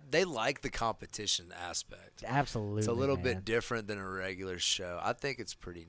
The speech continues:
Speaker 1: neat. So, yeah, with that being said, y'all need to go buy y'all's tickets.
Speaker 2: Absolutely. Gonna have the link for the tickets in the description down in the bio. Uh, make sure you check out Game to Life, and make sure you check out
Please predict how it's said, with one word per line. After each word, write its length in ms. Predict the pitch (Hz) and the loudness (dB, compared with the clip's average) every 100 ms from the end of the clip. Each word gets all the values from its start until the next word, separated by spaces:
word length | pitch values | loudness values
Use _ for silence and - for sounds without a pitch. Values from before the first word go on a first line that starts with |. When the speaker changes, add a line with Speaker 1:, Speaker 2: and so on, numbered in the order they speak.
| 87 | -16
Speaker 1:
neat. 400 | 95 - - - - - - - | -18 -14 -14 -14 -16 -20 -20 -8
So, 340 | - 95 85 82 - | -6 -4 -6 -10 -8
yeah, 140 | 95 | -6
with 140 | 92 90 | -4 -4
that 180 | 101 98 | -4 -2
being 180 | 98 92 | -2 -2
said, 200 | 92 90 | -2 -2
y'all 140 | 98 | -2
need 80 | 101 | -2
to 60 | |
go 120 | 90 85 | -4 -2
buy 240 | 87 90 | 0 0
y'all's 200 | 90 80 - | 0 -4 -2
tickets. 800 | - 92 90 - - - - - | -2 -2 -6 -10 -10 -6 -6 -4
Speaker 2:
Absolutely. 600 | 113 117 113 120 120 113 | 0 2 2 2 2 2
Gonna 160 | 117 131 | 2 2
have 160 | 135 120 | 2 2
the 80 | |
link 420 | 117 127 131 - - | 2 2 2 -4 -12
for 200 | - 135 | 4 6
the 120 | 131 | 6
tickets 480 | 120 131 127 123 - | 6 4 6 4 2
in 140 | - 113 | -2 -4
the 60 | |
description 600 | 104 107 - 139 - 127 | -2 -4 4 4 6 2
down 340 | 110 117 117 117 | 2 4 6 4
in 200 | 117 110 | 2 0
the 80 | 98 | 0
bio. 680 | - 127 143 147 143 143 - - - - - | 4 8 10 12 10 8 4 -8 -20 -20 -2
Uh, 320 | 117 117 110 | 6 8 6
make 200 | 107 123 - | 4 0 0
sure 140 | 123 | 0
you 100 | 117 | 0
check 380 | - - 127 131 | 0 2 4 6
out 280 | 120 110 107 | 6 4 2
Game 220 | 117 120 | 0 2
to 120 | 113 | 0
Life, 520 | 107 120 165 - - - - _ - _ _ _ - | 4 6 6 2 -8 -14 -16 _ -20 _ _ _ -6
and 160 | 107 | 0
make 220 | 110 120 | 4 4
sure 100 | - | 4
you 200 | 127 110 | 4 4
check 360 | 110 - 120 - | 2 4 4 6
out 360 | 120 113 110 | 8 8 6